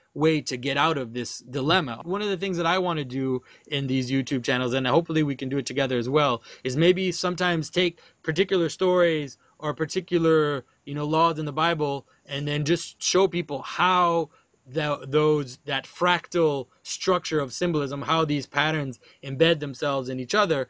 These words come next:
and how really almost all, like, let's say all of them even, are just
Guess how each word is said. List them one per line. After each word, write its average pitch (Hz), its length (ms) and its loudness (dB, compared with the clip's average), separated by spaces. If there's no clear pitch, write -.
and 143 140 -6
how 175 160 4
really 190 400 4
almost 165 340 -2
all, 180 340 0
like, 147 240 -6
let's 151 160 -6
say 165 100 0
all 208 320 4
of 165 120 -2
them 139 180 -8
even, 135 360 -4
are 143 160 -2
just 165 520 0